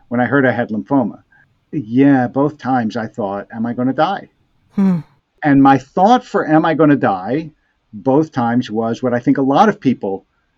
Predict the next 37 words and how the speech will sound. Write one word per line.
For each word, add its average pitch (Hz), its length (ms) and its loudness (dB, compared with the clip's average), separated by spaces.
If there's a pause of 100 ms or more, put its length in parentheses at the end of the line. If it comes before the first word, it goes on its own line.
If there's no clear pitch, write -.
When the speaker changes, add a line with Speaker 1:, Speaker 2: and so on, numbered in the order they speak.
(200)
Speaker 1:
I 131 80 -6
had 165 140 0
a 180 40 -4
young 170 220 -4
child. 208 480 -6 (640)
I 143 140 2
knew 156 220 4
too 160 180 -4
many 151 240 4
kids 185 300 -2
who 127 100 -2
grew 120 200 -2
up 123 100 -4
without 120 240 0
parents. 170 460 -6
I 104 80 -4
didn't 120 240 -2
want 151 200 0
that 110 240 -4 (580)
to 127 100 0
be 120 180 0
her 110 160 -6
fate, 90 380 -10
obviously. 123 760 -4 (500)
Speaker 2:
Right. 160 380 -6 (520)
Speaker 1:
That's 185 340 2
the 165 80 -2
scariest 143 560 2
part. 143 400 2
It 156 60 -6
was 131 240 -4
m-, 143 200 0
less 147 460 0
facing 156 400 2
my 123 180 4
own 131 260 4
mortality 175 800 -2